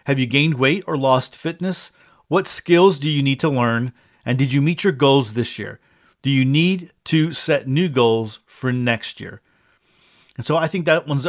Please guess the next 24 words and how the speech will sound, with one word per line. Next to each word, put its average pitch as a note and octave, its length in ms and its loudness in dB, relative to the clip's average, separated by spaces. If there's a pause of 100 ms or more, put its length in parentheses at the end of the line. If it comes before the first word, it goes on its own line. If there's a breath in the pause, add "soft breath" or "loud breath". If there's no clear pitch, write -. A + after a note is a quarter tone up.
(100)
a C#3+ 80 -4
good C3+ 180 2
one B2+ 160 0
as B2 260 -4
well. A#2 360 2
Always, C3+ 400 2
a C3+ 80 2
lot D#3+ 160 2
of D3+ 40 -10
people C#3 200 -2
use B2+ 280 0
the A#2+ 140 -2
end B2 100 -2
of B2 60 -2
the A#2 100 -2
year A#2+ 240 0
to A#2+ 120 -6
do A#2+ 160 0
a - 20 0
little B2 220 -2
bit B2 120 0
of A2+ 120 -2
reflection A2+ 640 -4
and G2 80 -8